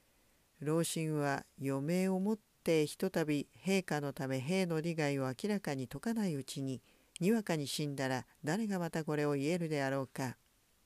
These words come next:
ついに自分の意向で天使に応対した。主上はその計りごとを良しとし、新武権の派遣をやめ、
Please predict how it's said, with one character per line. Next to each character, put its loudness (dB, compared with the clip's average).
つ 0
い 2
に -2
自 0
分 2
の 2
意 2
向 2
で 2
天 0
使 -4
に -2
応 -2
対 -4
し -8
た。 -4
主 -2
上 0
は 0
そ -6
の -2
計 -4
り -4
ご -4
と -2
を 0
良 2
し -6
と -2
し、 -2
新 0
武 4
権 0
の 0
派 -4
遣 0
を 0
や 0
め、 -2